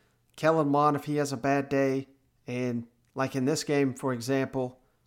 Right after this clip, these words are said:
only one receiver caught a pass. Two of the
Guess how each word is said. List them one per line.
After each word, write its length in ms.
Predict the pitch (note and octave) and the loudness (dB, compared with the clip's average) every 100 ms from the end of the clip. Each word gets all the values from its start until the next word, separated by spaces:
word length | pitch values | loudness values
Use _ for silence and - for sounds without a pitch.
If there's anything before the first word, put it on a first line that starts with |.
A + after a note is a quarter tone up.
| - | -4
only 280 | D3 C#3+ | 2 2
one 360 | B2 B2 D3 E3+ | 0 0 2 2
receiver 560 | D3 A#2 - E3+ D3 G#2+ | 2 -2 0 -2 -2 -4
caught 260 | C#3 B2+ | 0 0
a 40 | A#2 | 0
pass. 560 | C#3 C#3 G#2 G2+ - - _ _ | -2 0 -2 -6 -12 -18 _ _
Two 180 | D#3 F3+ | 0 2
of 60 | |
the 120 | E3 | 2